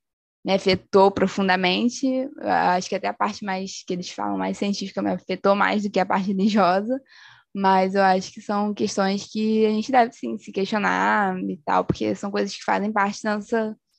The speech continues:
sociedade, né? Então, é isso. A parte sem spoiler, gente. Agora eu vou começar com spoiler, hein? Tô avisando,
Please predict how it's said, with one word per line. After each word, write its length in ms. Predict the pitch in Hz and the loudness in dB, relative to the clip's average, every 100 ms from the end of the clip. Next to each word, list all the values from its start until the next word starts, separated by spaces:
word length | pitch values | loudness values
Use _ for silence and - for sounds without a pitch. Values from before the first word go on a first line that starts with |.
| _ _ | _ _
sociedade, 640 | 214 226 247 233 175 170 | -2 4 4 4 2 -2
né? 220 | 170 165 185 _ _ _ _ _ _ _ _ | -4 -4 -8 _ _ _ _ _ _ _ _
Então, 920 | 185 185 185 - 175 175 185 196 202 202 _ - - | -6 -4 -4 0 2 2 2 0 -2 -6 _ -20 -6
é 220 | 202 226 | -2 0
isso. 480 | 226 175 - 190 190 | 0 -2 -4 -2 0
A 220 | 190 196 | 2 0
parte 340 | - 190 - | -2 -2 -2
sem 180 | - 196 | 0 0
spoiler, 440 | 240 190 180 185 170 | 2 2 2 0 -4
gente. 540 | 170 - - - - - _ - | -6 -8 -10 -10 -12 -16 _ -10
Agora 280 | 185 180 180 | -6 -2 -2
eu 40 | |
vou 80 | 185 | -2
começar 320 | 196 202 196 | -2 -2 -2
com 100 | 208 | 2
spoiler, 500 | 262 - 185 175 180 | 2 4 4 4 0
hein? 180 | 175 175 | 0 -2
Tô 80 | 180 | 0
avisando, 680 | 180 220 262 185 - 170 | 0 2 2 2 -2 -8